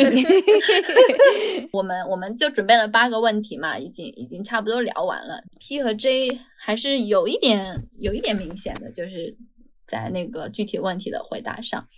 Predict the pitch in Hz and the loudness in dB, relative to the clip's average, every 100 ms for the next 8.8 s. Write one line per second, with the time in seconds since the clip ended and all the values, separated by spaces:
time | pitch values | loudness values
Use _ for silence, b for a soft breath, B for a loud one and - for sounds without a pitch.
0 | _ _ 165 180 202 214 208 202 226 214 | _ _ -10 -10 -6 -4 -4 -4 -8 -8
1 | 220 214 214 214 208 202 240 269 240 202 | -4 -4 -4 -8 -8 -8 -6 -6 -4 -2
2 | 180 170 175 - - - - 208 190 269 | -2 -4 -8 -12 -14 -8 0 0 2 0
3 | 277 240 226 226 190 214 214 214 220 214 | 2 0 -2 -2 -4 -6 -6 -8 -8 -8
4 | - 202 185 - _ - 196 214 220 196 | -6 -6 -6 -16 _ -12 -6 -2 -2 -2
5 | 247 285 220 220 208 175 170 180 202 196 | 0 0 2 2 0 -2 -10 -10 -6 -4
6 | 190 175 175 - 233 202 180 208 233 220 | -2 -4 -6 0 2 2 -4 -6 -6 -6
7 | 196 160 - _ _ 175 185 208 220 240 | -6 -8 -12 _ _ -6 0 2 2 -2
8 | 254 269 269 403 294 208 170 - | -2 -6 -4 -2 0 0 -4 -12